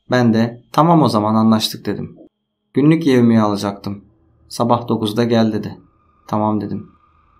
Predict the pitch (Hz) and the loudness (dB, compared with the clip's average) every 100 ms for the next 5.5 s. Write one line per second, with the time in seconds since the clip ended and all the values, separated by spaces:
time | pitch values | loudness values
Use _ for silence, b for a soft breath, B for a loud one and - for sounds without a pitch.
0 | _ 131 127 165 170 156 139 123 120 123 | _ -2 0 0 2 0 0 0 0 2
1 | 123 127 120 117 117 107 117 123 123 - | 2 2 0 0 0 -2 -2 -4 -4 -6
2 | 120 113 110 110 110 110 110 120 117 113 | -2 0 2 2 0 -2 -2 -2 -2 -2
3 | 101 110 113 - _ _ 120 120 117 113 | -2 -2 -4 -10 _ _ 0 2 2 0
4 | - 120 113 107 113 107 - 113 107 104 | 0 2 2 0 -4 -4 0 2 2 0
5 | - 107 104 - 104 | -4 -6 -6 -10 -12